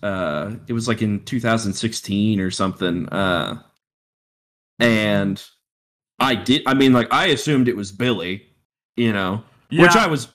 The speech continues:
Speaker 1: kinda right, but, uh, but it got, like, at the end, whenever,
Speaker 2: <clears throat>
Speaker 1: uh,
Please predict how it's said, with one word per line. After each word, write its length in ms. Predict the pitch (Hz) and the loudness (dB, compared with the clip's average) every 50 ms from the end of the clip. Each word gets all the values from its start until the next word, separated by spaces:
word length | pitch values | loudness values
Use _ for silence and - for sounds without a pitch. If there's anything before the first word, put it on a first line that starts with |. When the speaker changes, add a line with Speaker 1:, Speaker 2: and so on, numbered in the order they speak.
| _ _ _ _ _ _ - - - | _ _ _ _ _ _ -14 -10 -6
Speaker 1:
kinda 400 | - - 208 247 254 202 143 123 | -2 0 2 2 2 2 0 0
right, 400 | 104 98 98 95 101 113 120 - - 120 | -2 -2 -4 -4 -4 -6 -6 -8 -8 -4
but, 340 | 131 131 123 120 117 - - _ _ | -2 0 0 -2 -4 -6 -14 _ _
uh, 400 | 120 123 117 107 95 82 78 73 - | -2 -2 0 0 -2 -4 -6 -8 -6
but 220 | 120 139 165 170 | 0 0 2 2
it 140 | 175 170 151 | 2 0 -2
got, 220 | 143 156 175 - | -2 -4 -2 0
like, 160 | 139 143 127 | 0 0 0
at 140 | 147 165 156 | 0 -2 -2
the 180 | - 127 135 147 | -2 -2 0 0
end, 280 | 156 156 156 147 131 | 0 0 0 -2 -2
whenever, 720 | 117 120 135 131 131 135 127 117 123 120 113 113 117 - - _ _ 131 - - | -2 -2 -2 -2 -2 -2 -2 0 0 0 0 0 -2 -8 -16 _ _ -14 -12 -8
Speaker 2:
<clears throat> 300 | - 139 120 101 87 - | -8 -6 -6 -8 -8 -4
Speaker 1:
uh, 440 | - 117 117 107 101 95 76 90 110 | 0 0 2 2 0 -2 -4 -4 -6